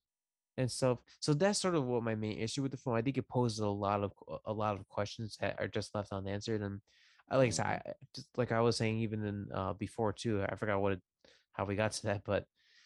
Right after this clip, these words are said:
Speaker 1: you know, some things are left up to, to, should be left up to the interpretation of the audience. But I think in this case, maybe a, a bit more explaining could have,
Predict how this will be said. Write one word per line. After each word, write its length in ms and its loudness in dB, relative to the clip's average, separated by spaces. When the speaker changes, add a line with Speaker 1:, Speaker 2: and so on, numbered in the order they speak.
Speaker 1:
you 140 2
know, 80 0
some 220 2
things 140 0
are 40 0
left 220 0
up 140 -2
to, 140 -4
to, 580 -8
should 220 2
be 120 2
left 180 2
up 140 0
to 80 -12
the 120 -6
interpretation 600 -4
of 60 -4
the 100 -2
audience. 340 -2
But 160 -2
I 60 -2
think 160 0
in 80 0
this 180 -2
case, 260 -4
maybe 280 -2
a, 60 -2
a 120 -8
bit 160 -2
more 160 -2
explaining 460 -8
could 120 -4
have, 140 -2